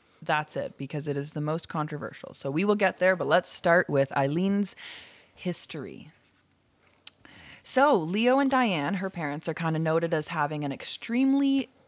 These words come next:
like, I don't know, aggressive relationship. Maybe aggressive's not the right word, but, um, tumultuous is a good word to say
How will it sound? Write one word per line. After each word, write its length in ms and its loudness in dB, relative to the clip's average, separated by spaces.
like, 280 -2
I 100 -6
don't 120 -6
know, 200 -4
aggressive 840 -2
relationship. 720 -2
Maybe 240 0
aggressive's 480 -2
not 180 -4
the 80 -4
right 200 0
word, 260 -2
but, 280 -4
um, 280 -6
tumultuous 880 -2
is 240 -6
a 60 -2
good 160 -2
word 420 -6
to 120 -6
say 460 -4